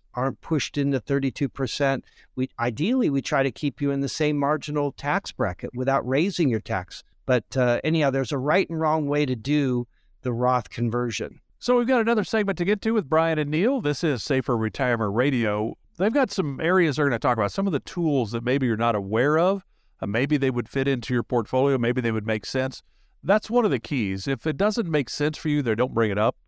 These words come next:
Speaker 2: 'cause they're, they're here to help. They're not here to sell. It's about you and your situation. And it kinda goes back to Warren Buffett of Berkshire Hathaway just had his annual meeting of his shareholders in Omaha early May.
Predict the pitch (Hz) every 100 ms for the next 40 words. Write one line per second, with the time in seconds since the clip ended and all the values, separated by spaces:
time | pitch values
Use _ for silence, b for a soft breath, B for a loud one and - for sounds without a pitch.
0 | - 127 113 123 110 123 123 147 90 120
1 | 185 - _ - 120 131 139 110 - -
2 | 110 76 - _ _ 127 - 139 139 117
3 | 165 180 110 120 - 117 139 143 - 127
4 | 120 123 139 - 95 _ _ _ - 190
5 | 185 254 277 185 127 160 156 - 165 143
6 | 139 _ _ - 185 226 160 165 127 127
7 | - 131 117 127 160 165 127 135 131 110
8 | 107 131 - 147 127 117 120 131 139 139
9 | 123 117 107 - 117 127 131 139 147 101
10 | 123 117 107 92 - 131 127 143 139 135
11 | 147 - 120 110 123 127 131 135 - 120
12 | 135 117 117 120 156